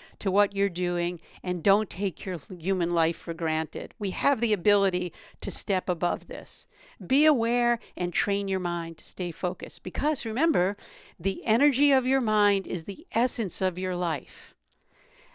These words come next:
Of course, be prudent and socially responsible, but not necessarily fearful, because fear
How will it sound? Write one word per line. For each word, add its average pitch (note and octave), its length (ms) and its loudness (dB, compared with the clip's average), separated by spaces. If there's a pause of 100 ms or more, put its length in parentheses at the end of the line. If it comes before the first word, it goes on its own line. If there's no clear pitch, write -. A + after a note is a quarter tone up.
Of - 120 -18
course, D4 360 6
be G#3 140 -6
prudent A3+ 460 -2
and F3+ 120 -2
socially F3+ 540 0
responsible, F3 840 -4 (200)
but A#3+ 100 2
not C4 260 2
necessarily G3 680 0
fearful, - 580 -4 (220)
because G#3+ 320 4 (100)
fear B3+ 480 2